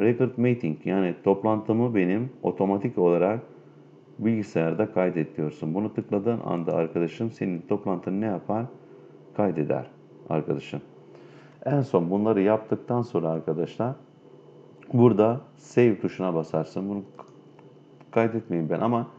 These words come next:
tıklayıp eğer kaydederseniz en azından dersinizi kaçıran öğrenci olursa o kaydedeceği videoyu WhatsApp üzerinden öğrencilerinize tekrar geri gönderebilirsiniz. Ama şu anda biz kaydetmeyelim diyelim.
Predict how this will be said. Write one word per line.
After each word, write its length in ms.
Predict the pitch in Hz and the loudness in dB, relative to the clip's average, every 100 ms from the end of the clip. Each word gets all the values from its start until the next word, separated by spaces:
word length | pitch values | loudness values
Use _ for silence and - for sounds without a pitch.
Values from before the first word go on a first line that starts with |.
| - - - | -20 -20 -4
tıklayıp 400 | 127 - 113 95 | -2 4 4 6
eğer 220 | 107 104 - | 4 2 4
kaydederseniz 840 | 110 113 139 147 - 90 87 - - - - - - | 2 2 2 0 0 -2 -2 -8 -20 -20 -20 -20 -2
en 140 | - 131 | 2 4
azından 500 | 101 85 82 98 131 - - 98 | 4 0 0 0 -2 -12 -2 6
dersinizi 460 | 98 - 113 110 | 6 6 -2 0
kaçıran 380 | 110 104 107 95 | 0 0 0 0
öğrenci 380 | 98 107 104 104 | 2 4 4 2
olursa 540 | 113 135 117 82 80 - - - - - - - | 2 2 0 -2 -2 -6 -20 -20 -20 -20 -4 6
o 360 | 120 98 80 - - - - | 8 6 2 -10 -20 -16 2
kaydedeceği 640 | 98 107 101 85 80 80 | 4 4 2 0 -2 2
videoyu 300 | 110 107 85 | 2 4 4
WhatsApp 400 | 87 117 - 95 | 4 2 0 -4
üzerinden 480 | 76 82 80 101 - | -2 -2 -2 -4 2
öğrencilerinize 720 | 107 98 85 85 85 82 98 | 2 2 -2 -2 -2 -4 -4
tekrar 320 | 104 107 95 | -4 -2 -2
geri 220 | 90 90 90 | -2 -2 -2
gönderebilirsiniz. 880 | 87 82 82 78 78 - 71 - - - - - - - - | -2 -2 -2 -2 -4 -6 -14 -14 -18 -20 -20 -20 -20 -20 -4
Ama 200 | - 127 | 0 0
şu 160 | 117 123 | 0 -2
anda 180 | 85 87 | 0 -4
biz 140 | - | -2
kaydetmeyelim 640 | 135 131 113 92 80 73 | 2 4 2 0 -4 -2
diyelim. 320 | 76 78 98 | -2 -2 -4